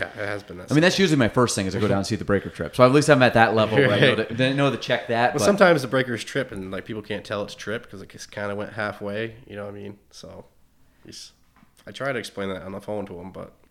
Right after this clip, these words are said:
Speaker 2: Yeah. Well, I
Speaker 1: No.
Speaker 2: guess it depends on level. So, I mean, I feel like some people are uncomfortable even, like, switching
Speaker 1: Oh,
Speaker 2: a breaker.
Speaker 1: very. People are scared of electricity. You
Speaker 2: Which,
Speaker 1: know, I've
Speaker 2: but
Speaker 1: been hit a few <laughs> times.
Speaker 2: But I mean, like, it's, for the most part, switching a breaker on and off shouldn't, there's,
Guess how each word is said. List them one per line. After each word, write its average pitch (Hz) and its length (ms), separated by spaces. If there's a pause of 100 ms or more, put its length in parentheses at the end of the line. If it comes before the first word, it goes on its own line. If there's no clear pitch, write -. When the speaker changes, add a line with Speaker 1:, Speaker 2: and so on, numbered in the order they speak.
(220)
Speaker 2:
Yeah. 98 380 (260)
Well, 123 80
I 143 40
Speaker 1:
No. 151 40
Speaker 2:
guess 170 140
it 156 60
depends 120 340
on 107 80
level. 104 160
So, - 180
I - 40
mean, 143 120
I 135 60
feel 214 180
like 143 100
some 127 140
people 120 140
are 95 100
uncomfortable 98 540
even, 95 160
like, 85 160
switching 123 260
Speaker 1:
Oh, 104 40
Speaker 2:
a - 20
breaker. 101 260
Speaker 1:
very. 98 100 (200)
People 123 240
are 98 60
scared 110 320
of 92 100
electricity. 95 540
You - 60
Speaker 2:
Which, 127 160
Speaker 1:
know, 101 60
I've 107 60
Speaker 2:
but 143 120
Speaker 1:
been 110 80
hit 120 140
a 98 60
few 135 160
<laughs> - 100
times. - 440 (340)
Speaker 2:
But 139 80
I 151 40
mean, 160 140
like, 139 260
it's, 87 540 (460)
for 170 80
the 165 80
most 180 260
part, 127 220
switching 147 300
a 117 40
breaker 113 320
on 95 140
and 90 100
off 107 220
shouldn't, 101 340
there's, 95 220